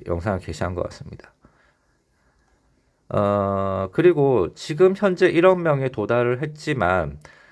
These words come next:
어, 그 스웨트라고 하는 새로운 암호화폐 출시를 위해서 더 많은 사용자가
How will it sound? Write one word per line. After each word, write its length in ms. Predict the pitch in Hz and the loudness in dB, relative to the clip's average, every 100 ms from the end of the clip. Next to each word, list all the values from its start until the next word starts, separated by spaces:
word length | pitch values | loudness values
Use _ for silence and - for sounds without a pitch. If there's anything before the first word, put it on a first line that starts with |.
| _ _ _ | _ _ _
어, 460 | 104 101 98 95 - _ _ | 0 2 4 2 -2 _ _
그 200 | - 101 | -6 -4
스웨트라고 1160 | 92 - 190 208 - - 170 131 101 98 113 135 | -4 0 4 4 2 0 4 6 4 4 4 2
하는 460 | 127 143 123 85 92 | -2 -2 -2 -2 -4
새로운 400 | - 180 185 131 | -2 2 4 2
암호화폐 1040 | 85 117 170 175 - - 135 123 113 101 | -2 0 2 2 0 -2 2 4 4 2
출시를 480 | - 175 160 180 143 | -2 -8 -2 0 2
위해서 260 | 90 - 95 | 0 0 -6
더 180 | 120 | -2
많은 400 | 113 85 101 156 | 0 0 0 0
사용자가 920 | 170 147 123 131 123 104 104 135 170 | 0 0 0 0 0 0 2 2 2